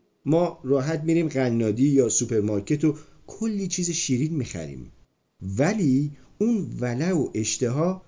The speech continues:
هنوز تو وجودمون هست و هی بهمون میگه شیرینی بخور، شیرینی بخور. و اینجوری می‌شه که دیابت می‌گیریم که بهش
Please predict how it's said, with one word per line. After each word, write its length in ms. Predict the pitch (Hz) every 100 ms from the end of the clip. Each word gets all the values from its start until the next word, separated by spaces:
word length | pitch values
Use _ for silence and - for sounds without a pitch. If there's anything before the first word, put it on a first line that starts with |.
| -
هنوز 420 | - 139 147 151 -
تو 100 | 120
وجودمون 540 | 104 113 110 98 82
هست 580 | 87 160 202 196 - - - -
و 60 |
هی 300 | 113 147 208
بهمون 340 | 180 143 175 165
میگه 360 | 131 117 143 143 - -
شیرینی 460 | - 101 107 123
بخور، 440 | 131 - 101 87 - - -
شیرینی 480 | - - 98 107 139
بخور. 440 | 139 - 92 73 - _ _ _ _
و 120 | 104 -
اینجوری 420 | 143 143 131 165
می‌شه 280 | 233 190 175
که 360 | 156 151 147 - - -
دیابت 500 | 117 113 101 147 147
می‌گیریم 540 | 139 113 107 107 107 - -
که 100 | -
بهش 420 | 113 117 156 -